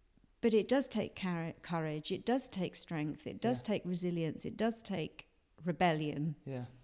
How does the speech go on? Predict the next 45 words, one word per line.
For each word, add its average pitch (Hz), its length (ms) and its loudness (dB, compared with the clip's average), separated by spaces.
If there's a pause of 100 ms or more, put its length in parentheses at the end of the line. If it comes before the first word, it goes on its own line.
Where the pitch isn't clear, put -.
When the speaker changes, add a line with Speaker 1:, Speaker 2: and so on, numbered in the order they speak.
(180)
Speaker 1:
against 196 720 2 (720)
all 220 180 4
the 202 80 2
things 185 320 -2
that - 140 -12
come 190 180 -4
up 190 160 -6
against - 460 -6
us. - 260 -8 (920)
But 220 160 2 (400)
that, 254 320 4 (140)
that 269 280 2
is 208 180 4
where 196 300 2
I 196 120 6
wanna 180 220 4
be. 233 280 8
That's 202 240 0
where 185 100 2
my 180 140 4
Speaker 2:
Mm. 180 40 2 (140)
Speaker 1:
heart 285 280 6
is. 151 220 -2
I 214 120 4
wanna 277 180 8
be 190 160 2
a 180 60 4
rebel 180 400 2
for - 140 -6
<laughs> - 120 0
Jesus. - 800 4 (100)
Speaker 2:
Yeah. - 60 -16 (480)
Speaker 1:
And 220 160 8
so 240 100 2
it 233 320 8
was 233 160 0
like, 233 320 0
so - 140 -2
how 262 260 2
then? 240 260 4
And 220 160 10
then 269 160 10
I 240 120 8
thought, 208 260 0
okay. 180 540 0